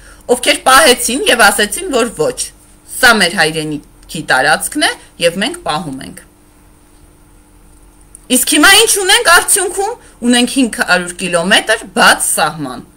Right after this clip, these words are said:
Եվ ունենք Հայաստանի Հանրապետության ինքնիշխան տարածք մտած ադե-, ադրբեջանցիներ, ադրբեջանցի զինվորներ, ովքեր դեռ գերու կարգավիճակ չունեն, մեր կողմից չեն գերեվարվում։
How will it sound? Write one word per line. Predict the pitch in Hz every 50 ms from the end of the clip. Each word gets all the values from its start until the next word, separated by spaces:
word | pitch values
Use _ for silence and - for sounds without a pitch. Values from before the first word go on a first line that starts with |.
| _ _ _ _ _ _ - _ - - - _ _ - - -
Եվ | - 214 254 - - - -
ունենք | 320 330 339 403 440 285 262 -
Հայաստանի | 247 233 233 240 240 - 254 247 262 269 254
Հանրապետության | 262 254 214 202 208 208 196 196 220 214 214 214 214 208 - 208 208 226 - -
ինքնիշխան | 220 226 220 220 - 233 226 - - - 240 214 190 180
տարածք | 185 196 190 190 190 180 160 160 - - -
մտած | 165 165 190 185 - 359 453 508 - - -
ադե-, | - 196 214 214 226 220 -
ադրբեջանցիներ, | - 202 208 208 220 208 190 202 202 196 214 196 185 190 - - - 170 160 143 127 120 - - - - - - - -
ադրբեջանցի | 208 220 214 208 233 196 190 196 196 196 220 190 190 - - 302 359 311
զինվորներ, | 196 170 202 220 233 233 202 226 220 247 208 220 156 131 123 - - - _ - - - - - -
ովքեր | - 214 214 214 - - - 294 330 523 571 - - - - - -
դեռ | 165 160 233 277 311 - - - - -
գերու | 170 233 220 233 262 403 427
կարգավիճակ | - 190 185 185 - - 190 170 170 180 160 185 214 262 - -
չունեն, | - - 415 440 427 247 170 151 175
մեր | 190 214 220 214 -
կողմից | - 170 185 190 226 302 523 - -
չեն | - - 508 605 587 -
գերեվարվում։ | - 180 165 160 156 156 165 147 143 143 151 147 143 135 143